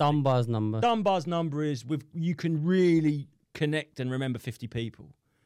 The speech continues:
Speaker 2: Once you go over that number, it starts getting a bit sketchy because we only evolved and, uh, were used, we were socialized in tribes of up to fifty. So once you've got, like, five hundred Facebook friends, it's not the same. It's not, you know, they're, they're sort of acquaintances.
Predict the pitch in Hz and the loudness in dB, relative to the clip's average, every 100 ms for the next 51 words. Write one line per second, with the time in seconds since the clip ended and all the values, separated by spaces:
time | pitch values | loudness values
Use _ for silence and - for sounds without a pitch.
0 | _ 147 165 160 160 160 143 135 139 147 | _ -4 -2 -2 -2 0 0 -2 -4 -4
1 | 131 127 123 104 143 120 - 113 123 120 | -4 -4 -6 -8 -8 -8 -10 -10 -10 -12
2 | 104 - 147 123 - 117 110 113 123 110 | -14 -8 -6 -6 -8 -8 -8 -8 -8 -6
3 | 127 127 - - 139 131 127 123 107 120 | -4 -6 -8 -8 -4 -2 -2 -4 -2 -2
4 | 117 113 101 - 117 113 113 113 107 - | -2 -6 -12 -10 -8 -6 -6 -6 -6 -10
5 | _ _ _ - 123 120 127 117 - 131 | _ _ _ -8 -6 -4 -4 -6 -6 -6
6 | 113 - 139 123 123 117 110 - 120 107 | -6 -4 -4 -4 -8 -8 -8 -8 -8 -10
7 | _ - 139 120 104 110 120 - 117 - | _ -8 -4 -2 -2 -4 -6 -6 -10 -6
8 | 123 - 92 65 - _ _ - 170 208 | -6 -8 -18 -18 -20 _ _ -4 0 0
9 | 156 170 156 127 - 156 143 131 127 117 | -2 -4 -4 -6 -2 0 0 0 -4 -6
10 | 139 117 - - 120 113 120 - 139 - | -8 -8 -12 -10 -8 -6 -6 -4 -6 -6
11 | 113 - 127 107 78 113 127 - 131 127 | -10 -8 -8 -8 -14 -16 -16 -12 -10 -6
12 | 127 123 139 - 135 139 - 135 123 120 | -8 -6 -6 -6 -10 -10 -8 -6 -8 -12
13 | - 110 90 - | -14 -12 -14 -18